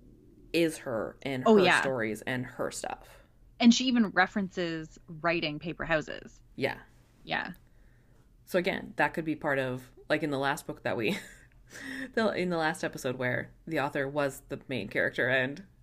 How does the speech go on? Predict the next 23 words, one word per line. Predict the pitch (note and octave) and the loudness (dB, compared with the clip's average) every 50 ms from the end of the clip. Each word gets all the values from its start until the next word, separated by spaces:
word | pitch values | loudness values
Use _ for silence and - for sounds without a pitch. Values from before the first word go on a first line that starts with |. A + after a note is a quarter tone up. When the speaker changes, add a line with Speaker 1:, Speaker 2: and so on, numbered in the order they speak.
| - - - | -20 -18 -12
Speaker 1:
his | - E3 D3+ D3 | -8 -6 -4 -2
real | D3+ C#3+ C#3+ | 0 0 2
family | C#3+ D3 C3 C#3 C3 C3 | 2 0 0 0 -2 -4
was | C3+ B2+ D#3 - | -6 -6 -8 -8
also | - - D3 D3 - - | -6 -6 -6 -6 -6 -8
characters. | - - - - - - - - - - - - - - - - - - - | -8 -6 -6 -6 -6 -8 -8 -10 -10 -14 -20 -20 -20 -20 -20 -20 -20 -16 -8
Um, | - D3+ C#3+ C3+ C3 B2+ B2 G2+ - - - - - - - - - - - - - _ _ _ _ _ - - - - - - - - - _ _ _ - _ _ - - - | -6 -4 -4 -2 -4 -4 -6 -8 -8 -12 -16 -20 -20 -20 -20 -20 -20 -20 -20 -20 -20 _ _ _ _ _ -20 -20 -20 -20 -20 -20 -20 -20 -20 _ _ _ -20 _ _ -20 -18 -6
but | - F3+ G3+ G3 | 0 2 2 2
I | |
also | G#3 A3 - B3 | 2 2 0 -2
kind | - B3 A#3 | 0 0 0
of | A3+ G3 | 2 2
like | F3 F3 F#3 F#3 - | 2 2 2 2 0
that | E3+ D#3 | 0 -2
it's | D#3 D3+ - | -2 -2 -2
that | D3+ D3 - | -2 -2 -2
in-between | C3+ D#3+ D#3 D#3 - - D#3 D3 | -2 -4 -6 -6 -6 -6 -4 -4
of, | C#3 C3+ | -4 -4
like, | C#3+ C#3 C3+ C3+ - | -4 -4 -6 -6 -6
not | D#3 D3+ C#3 C3+ - | -6 -4 -4 -4 -4
necessarily | C#3 C#3+ D#3 - - - D3 C3 C3 C3 B2+ A#2 G#2 B2 C3 - - - - _ _ - - - | -6 -8 -8 -10 -8 -4 -2 -2 -2 -2 -2 -4 -4 -6 -6 -8 -12 -20 -20 _ _ -10 -4 -2
Speaker 2:
Mm-hmm. | G3 F3+ G3 E3+ D#3 D#3+ D#3 - - | 0 2 2 2 0 -2 -6 -8 -10
Speaker 1:
knowing. | - D#3+ D#3 B2+ - - - - G#3+ | -4 -2 -2 -2 -2 -4 -8 -10 -10